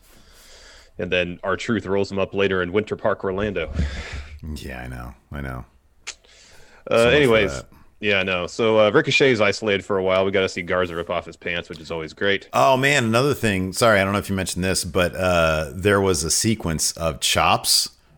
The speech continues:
Speaker 1: Oh, it was
Speaker 2: where
Speaker 1: great. Yeah,
Speaker 2: it,
Speaker 1: it comes
Speaker 2: it,
Speaker 1: later.
Speaker 2: without the people in that arena,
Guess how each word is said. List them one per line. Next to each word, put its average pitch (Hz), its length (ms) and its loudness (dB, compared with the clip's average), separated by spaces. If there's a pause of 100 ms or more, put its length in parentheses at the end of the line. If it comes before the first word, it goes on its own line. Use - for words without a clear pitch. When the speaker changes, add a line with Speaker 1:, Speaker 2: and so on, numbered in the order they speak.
(140)
Speaker 1:
Oh, - 40 -10
it 90 40 -4
was 123 100 4
Speaker 2:
where 87 360 4
Speaker 1:
great. 98 300 0 (320)
Yeah, 117 160 4
Speaker 2:
it, 104 40 4
Speaker 1:
it 107 80 -4
comes 120 200 0
Speaker 2:
it, 98 40 -4
Speaker 1:
later. 90 240 0
Speaker 2:
without 120 480 2
the 113 80 0
people 147 600 -2
in 120 180 2
that 120 180 4
arena, 127 600 0